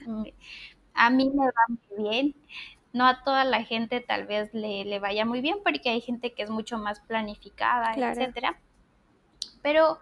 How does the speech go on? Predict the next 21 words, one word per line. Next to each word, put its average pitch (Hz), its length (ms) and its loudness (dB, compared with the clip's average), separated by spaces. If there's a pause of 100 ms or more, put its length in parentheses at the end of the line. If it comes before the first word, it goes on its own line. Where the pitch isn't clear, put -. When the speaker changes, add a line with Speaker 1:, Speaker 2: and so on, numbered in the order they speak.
(440)
Speaker 2:
yo 285 120 -2
considero 277 640 2
que 233 140 -6
procrastinar - 760 -10 (180)
tampoco - 400 -16
no - 80 -14
está 220 240 -14
mal, - 280 -4
así 247 240 -6
que 285 140 2
<laughs> 233 280 0
si 254 120 -4
les 254 160 2
digo 277 180 4
esto 285 220 4
es 330 120 0
porque 208 420 -2
realmente 208 500 -6
sí, 214 280 -6
sí 214 160 -12
pasa - 440 -4